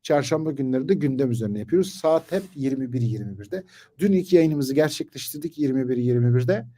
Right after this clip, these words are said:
Pazar günü de var yine aynı saatte. Twitter'da Space Sohbet Odası'nda yapılıyor. Dün gündemde yaptığımızda gündem başlıklarından biri de buydu.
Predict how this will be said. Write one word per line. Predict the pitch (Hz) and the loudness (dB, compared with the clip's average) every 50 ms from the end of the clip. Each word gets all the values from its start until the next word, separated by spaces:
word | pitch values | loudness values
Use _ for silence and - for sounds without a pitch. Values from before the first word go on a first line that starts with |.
| _ - - _ _ | _ -20 -20 _ _
Pazar | - 131 120 147 147 143 | 0 2 6 6 6 6
günü | 127 131 127 | 6 2 2
de | 123 117 | 2 2
var | 123 160 175 | 4 4 2
yine | - 139 131 131 | 2 2 2 2
aynı | 123 113 107 101 | 2 2 0 0
saatte. | - - 107 104 104 - - - 117 | -2 -6 -6 -8 -8 -6 -4 -4 -4
Twitter'da | - - 139 139 139 143 120 110 110 107 | -4 -2 -4 -4 -4 -4 -6 -8 -8 -8
Space | - - - - 120 113 120 | -8 -8 -6 -4 -4 -4 -4
Sohbet | - - 117 110 - - 113 104 | -4 -4 -6 -6 -4 -6 -8 -6
Odası'nda | 107 98 101 - - - 104 | -8 -8 -10 -12 -12 -12 -14
yapılıyor. | 101 98 - - 165 180 - - - - - - - _ 127 120 | -14 -10 -6 -4 -4 -4 -6 -10 -18 -20 -20 -20 -16 _ 2 8
Dün | 123 196 262 - - 202 | 12 12 12 12 10 6
gündemde | - 160 160 170 170 180 180 180 185 | 4 4 4 6 8 8 8 10 10
yaptığımızda | 180 170 165 170 - 165 160 143 143 | 8 8 8 6 0 -4 -2 0 -2
gündem | 127 117 135 151 170 170 165 | 0 0 2 2 2 2 2
başlıklarından | 160 143 - - - - 165 156 160 160 160 151 147 | 0 0 -2 -4 -4 -2 -2 0 0 0 -2 -2 -2
biri | 143 143 135 | -2 -2 -2
de | 147 131 123 | -2 0 2
buydu. | 175 190 180 - 170 202 233 - | 4 4 4 4 4 2 2 2